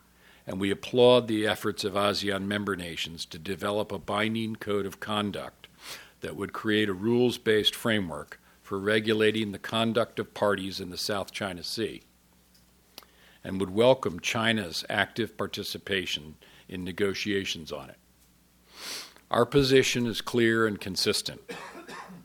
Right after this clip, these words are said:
We call for restraint and for diplomatic resolution. We oppose provocation. We oppose coercion.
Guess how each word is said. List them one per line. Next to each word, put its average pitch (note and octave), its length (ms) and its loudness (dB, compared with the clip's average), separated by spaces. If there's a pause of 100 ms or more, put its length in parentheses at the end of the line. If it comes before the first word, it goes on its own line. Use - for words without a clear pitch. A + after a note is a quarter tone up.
(760)
We F#2+ 120 -6
call G#2+ 240 4
for G2+ 180 0
restraint A2+ 600 0 (720)
and F#2+ 160 -4
for F#2+ 100 -2
diplomatic G#2+ 640 0
resolution. G2+ 720 -2 (720)
We F2 160 -4
oppose A2+ 420 2
provocation. F#2+ 920 -4 (500)
We D#2+ 140 -10
oppose A2 400 -2
coercion. F#2 640 -4